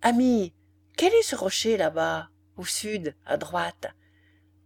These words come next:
C'est le cou de vautour, le rocher d'Oelmoé, » répondit l'autre.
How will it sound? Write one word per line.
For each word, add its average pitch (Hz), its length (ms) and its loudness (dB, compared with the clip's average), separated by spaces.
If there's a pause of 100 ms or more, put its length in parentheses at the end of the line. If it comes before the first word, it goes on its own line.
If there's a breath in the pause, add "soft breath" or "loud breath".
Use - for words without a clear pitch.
(960)
C'est 330 200 6
le 214 120 6
cou 311 240 2
de 269 60 4
vautour, 240 760 6
le 311 80 6
rocher 262 400 2
d'Oelmoé, » 220 760 4 (380)
répondit 151 500 -12
l'autre. - 440 -8